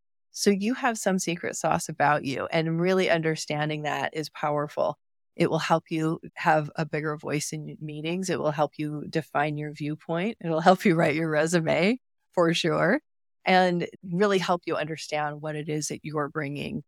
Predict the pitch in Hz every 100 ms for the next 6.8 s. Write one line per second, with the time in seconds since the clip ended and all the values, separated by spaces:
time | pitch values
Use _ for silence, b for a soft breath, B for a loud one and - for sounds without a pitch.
0 | - - 151 110 87 - 156 147 143 139
1 | 139 127 147 147 147 147 147 151 - -
2 | - - - - - _ _ _ _ _
3 | _ _ _ _ _ _ _ - 208 254
4 | 370 - 226 196 170 175 170 170 156 151
5 | 147 - _ _ _ 175 190 196 196 180
6 | 170 156 139 - - 151 208